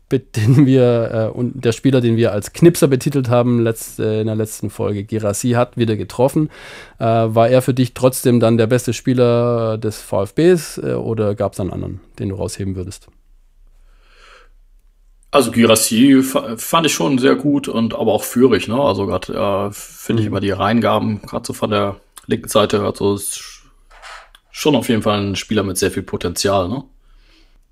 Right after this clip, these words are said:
Speaker 2: Also würde ich, die beiden würde ich so hervorheben. Ich weiß nicht genau, wie du das siehst, aber das ist halt so, fand ich
Speaker 1: Ja,
Speaker 2: halt schon
Speaker 1: führig,
Speaker 2: sehr
Speaker 1: ähm,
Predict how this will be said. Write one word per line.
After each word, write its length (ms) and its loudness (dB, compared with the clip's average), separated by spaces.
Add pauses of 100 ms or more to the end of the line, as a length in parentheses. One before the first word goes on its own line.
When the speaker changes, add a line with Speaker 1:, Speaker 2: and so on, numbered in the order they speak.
(380)
Speaker 2:
Also 260 -8
würde 120 -6
ich, 120 -12
die 120 -4
beiden 320 6
würde 140 2
ich 80 2
so 140 4
hervorheben. 520 4
Ich 80 -2
weiß 160 2
nicht 140 -6
genau, 200 0
wie 60 -4
du 140 -8
das 180 2
siehst, 260 -2
aber 160 0
das 220 -8
ist 140 -8
halt 160 -8
so, 320 -10 (640)
fand 180 -6
ich 80 -6
Speaker 1:
Ja, 80 2
Speaker 2:
halt 80 2
schon 120 0
Speaker 1:
führig, 320 4
Speaker 2:
sehr 120 -8
Speaker 1:
ähm, 840 0